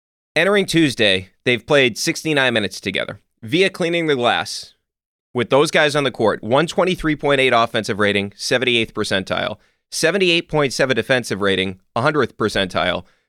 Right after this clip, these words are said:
plus forty-five point one net rating, a hundredth percentile. They're outscoring teams by <laughs> forty-five points per one hundred possessions with this group on the court together.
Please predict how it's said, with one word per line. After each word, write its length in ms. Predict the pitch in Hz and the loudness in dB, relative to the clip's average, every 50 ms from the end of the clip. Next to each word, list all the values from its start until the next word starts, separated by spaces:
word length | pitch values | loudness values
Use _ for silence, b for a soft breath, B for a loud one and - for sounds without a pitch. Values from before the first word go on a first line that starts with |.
| _ _ _ | _ _ _
plus 260 | - 170 190 190 - | 2 2 2 2 -2
forty-five 640 | - - 175 185 180 160 151 - - 147 147 143 - | -6 0 0 0 2 0 -2 0 2 4 4 2 2
point 240 | - 151 135 113 - | 0 -2 -2 0 0
one 220 | 127 123 120 113 | 0 0 0 2
net 180 | 113 123 127 - | 0 0 0 0
rating, 420 | 131 135 127 120 123 123 123 131 - - 104 | 0 0 2 2 0 -2 -4 -10 -10 -4 -4
a 80 | 110 | -2
hundredth 380 | 107 135 135 135 135 127 - - | 0 0 0 0 0 -2 -2 -4
percentile. 580 | 120 107 - 104 95 90 - 76 - - - _ _ _ _ _ _ - | -6 -2 -2 -2 -2 -2 -2 -4 -4 -4 -8 _ _ _ _ _ _ -2
They're 140 | 127 143 - | 0 0 2
outscoring 500 | - 165 185 180 - - 190 175 165 156 | 2 0 0 0 -2 -2 0 0 0 0
teams 300 | - 151 147 135 120 - | -2 -2 -2 -2 -4 0
by 240 | 143 123 117 113 | 0 2 2 2
<laughs> 320 | 117 - - - - - - | 2 0 -2 -2 -4 -8 -8
forty-five 680 | - 170 170 175 190 190 147 - 165 156 151 147 135 | -2 0 0 2 2 0 -2 0 0 2 2 2 0
points 300 | - 165 147 143 135 - | -2 -2 0 0 0 -2
per 140 | - 131 120 | -2 -4 -4
one 240 | 113 110 127 139 147 | 0 2 2 2 2
hundred 180 | 143 139 123 120 | 0 -2 -2 -2
possessions 560 | 123 110 127 127 123 - - 90 - - - b b b b b b b b - | 0 0 2 2 2 0 -4 -8 -8 -10 -16 b b b b b b b b -2
with 220 | 120 131 120 - | -2 -2 -2 0
this 220 | - 139 147 143 - | 2 2 2 2 0
group 280 | - 151 151 143 - | -4 -4 -4 0 0
on 100 | 139 131 | 0 0
the 80 | 117 110 | 0 -2
court 220 | - 127 120 113 | -4 -2 -2 -2
together. 340 | - - - 78 62 98 104 | -2 -2 -4 -4 -4 -4 -8